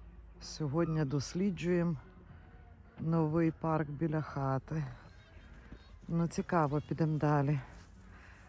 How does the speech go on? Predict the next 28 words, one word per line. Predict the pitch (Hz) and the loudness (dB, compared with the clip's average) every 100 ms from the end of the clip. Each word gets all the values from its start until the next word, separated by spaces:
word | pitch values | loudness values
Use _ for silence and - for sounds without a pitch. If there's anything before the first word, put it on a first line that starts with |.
| - 160 | -14 -2
Бо | 165 | 2
ми | 180 | 2
повертаємось | 151 170 170 165 170 170 170 165 | 2 4 4 6 8 10 8 6
до | 165 | 4
себе | - 226 190 | 4 8 10
додому | 160 165 170 170 | 10 10 8 6
пішки | - 185 151 - 165 | 2 2 2 0 2
і | 156 | 4
через, | 202 202 - - 202 175 - - | 4 2 4 6 8 6 2 -6
<laughs> | - - - - | -6 -8 -12 -6
через | - 175 185 | 0 2 2
парки | - 185 165 - - - - - | 2 4 4 2 -8 -10 -12 -2
побачити. | 170 160 151 - 160 170 | 2 4 4 2 -2 -2
І | |
хоч | - 180 | 0 -2
собачка | - 185 180 175 175 | -2 0 2 2 -2
побігає, | 165 170 175 196 180 165 | 0 0 2 2 2 2
Лілушка, | 160 160 151 - - - - - - - - - | 2 -2 -4 -8 -12 -12 -20 -20 -20 -20 -20 -14
вона | - 160 165 | -2 2 4
дуже | 156 160 | 4 4
любить | 160 143 156 - - - - - - - - - | 4 2 0 -2 -16 -20 -20 -20 -20 -20 -20 -6
або | - 160 | -2 0
м'ячики, | 160 202 285 - 175 | 2 4 2 0 -2
коли | - 160 156 | 4 6 6
її | 156 | 6
кидають, | - 143 139 127 131 - | 2 4 4 4 2 -2
або | 156 160 165 | -2 2 4
ось | 170 - | 4 2